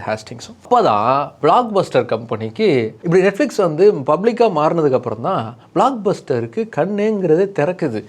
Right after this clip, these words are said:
"அடடா, தப்பு பண்ணிட்டோம்டா, இதுதான்டா அடுத்த ஃபியூச்சரு, மிஸ்டேக்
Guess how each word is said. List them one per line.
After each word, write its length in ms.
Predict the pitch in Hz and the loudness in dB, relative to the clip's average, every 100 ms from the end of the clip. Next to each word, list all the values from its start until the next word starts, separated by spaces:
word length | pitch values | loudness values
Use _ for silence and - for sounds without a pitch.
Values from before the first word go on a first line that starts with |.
| _ | _
"அடடா, 400 | 135 196 185 196 | 0 2 4 2
தப்பு 340 | 196 156 226 220 | 2 -2 -4 -2
பண்ணிட்டோம்டா, 800 | 180 139 117 117 110 135 165 123 | -2 -2 -4 -4 0 2 2 0
இதுதான்டா 460 | 131 190 185 185 | 0 2 2 2
அடுத்த 420 | 180 131 147 - - | 2 2 2 -2 -4
ஃபியூச்சரு, 600 | 151 147 131 131 151 135 | -4 -6 -4 0 2 0
மிஸ்டேக் 340 | 139 - 202 | -6 -4 -4